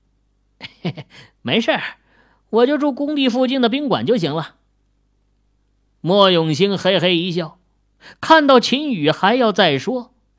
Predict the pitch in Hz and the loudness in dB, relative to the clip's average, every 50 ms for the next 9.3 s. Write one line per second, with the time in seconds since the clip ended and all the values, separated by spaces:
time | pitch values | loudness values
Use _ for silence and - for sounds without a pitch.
0 | - - - 214 262 370 392 403 359 294 294 302 285 226 285 320 294 254 180 147 | -20 -8 -4 -4 -4 -2 -4 -6 -4 -2 0 0 2 2 2 2 2 0 -2 -6
1 | - _ _ _ _ _ _ - 135 131 131 143 147 156 175 156 156 151 123 143 | -10 _ _ _ _ _ _ 0 0 2 2 0 0 -2 -2 0 0 -2 -2 -2
2 | 160 180 170 143 110 113 110 117 151 170 - _ _ _ _ _ _ _ _ _ | -4 -4 -4 -4 -4 -6 -10 -12 -14 -16 -18 _ _ _ _ _ _ _ _ _
3 | _ _ _ _ _ _ _ _ _ _ - 113 123 131 135 127 117 104 - - | _ _ _ _ _ _ _ _ _ _ -8 -4 -4 -2 -2 -4 -6 -8 -12 -18
4 | - _ _ _ - 113 147 220 294 302 330 311 190 131 - - - - - _ | -20 _ _ _ -10 -8 -6 -6 -6 -6 -6 -6 -6 -8 -12 -16 -18 -20 -20 _
5 | _ _ _ _ _ _ _ _ _ - 240 240 240 262 269 - - 277 285 294 | _ _ _ _ _ _ _ _ _ -2 -2 0 2 2 0 0 0 -2 -2 -2
6 | 311 320 233 220 233 247 285 302 277 - 339 302 262 240 - - - 277 226 151 | -2 -2 0 0 2 2 0 -2 -2 -2 -2 0 0 0 0 0 0 -2 -6 -6
7 | 120 101 - - 104 147 190 247 254 233 - - _ _ _ _ _ _ _ _ | -8 -10 -12 -6 -4 -2 -2 -2 -2 -6 -10 -16 _ _ _ _ _ _ _ _
8 | _ _ _ _ - 127 151 170 160 156 147 147 170 156 208 214 190 156 143 139 | _ _ _ _ -4 -2 -2 0 0 0 -2 -2 -2 0 0 0 0 0 0 -2
9 | 139 131 123 127 127 | -2 -2 -4 -4 -4